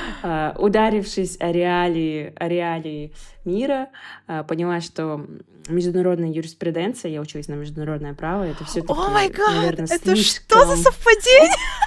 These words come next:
Speaker 2: <laughs> Ты представляешь,
Speaker 1: А, ты тоже?
Speaker 2: моё первое образование — это international law. Да,
Speaker 1: О,
Speaker 2: international
Speaker 1: ну
Speaker 2: public
Speaker 1: вот.
Speaker 2: law. <laughs>
Speaker 1: Мы можем пожать друг другу руки и обсудить,
Speaker 2: Я
Speaker 1: и
Speaker 2: в
Speaker 1: перейти к
Speaker 2: шоке.
Speaker 1: темам политики, да? <laughs>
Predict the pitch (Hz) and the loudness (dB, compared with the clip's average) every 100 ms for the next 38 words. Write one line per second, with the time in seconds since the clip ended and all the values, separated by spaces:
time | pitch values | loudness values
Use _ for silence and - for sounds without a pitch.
0 | - - - - 392 - - 679 - 294 | -2 -6 -10 -10 -6 -2 -2 -2 -4 -4
1 | 233 - 277 269 339 480 440 - 494 - | -6 2 4 6 6 6 4 4 4 4
2 | 370 - 302 302 254 269 254 254 285 523 | 4 2 0 -2 0 0 0 0 0 0
3 | 427 320 - 240 240 262 262 392 - 285 | -2 -2 -2 -2 -2 -2 -2 -4 -4 -4
4 | 226 233 339 311 208 - - - - - | -2 0 0 0 -4 -12 -20 -20 -20 -8
5 | 226 240 359 330 339 175 - - 349 240 | -4 -2 -2 -2 0 2 0 0 0 0
6 | 233 - 202 254 233 233 302 - - 339 | -2 -4 -4 -6 -6 -4 -4 -4 0 0
7 | 233 247 277 285 262 247 254 240 220 233 | 0 -2 -2 -4 -4 -4 -4 -4 -4 -2
8 | 214 233 254 226 202 190 202 202 226 277 | -2 -2 -4 -4 0 0 0 -2 2 2
9 | 339 349 415 415 440 508 302 240 220 226 | 4 6 6 4 4 6 6 6 4 4
10 | 220 220 220 220 254 - 330 | 4 2 2 0 0 -2 0